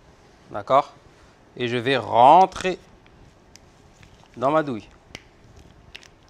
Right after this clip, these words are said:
D'accord ? Je vous la remontre. Je vais tourner donc une fois, puis deux, et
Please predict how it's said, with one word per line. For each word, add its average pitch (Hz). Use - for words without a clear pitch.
D'accord ? 135
Je 117
vous 113
la 113
remontre. 131
Je 113
vais 127
tourner 143
donc 110
une 165
fois, 175
puis 117
deux, 143
et 139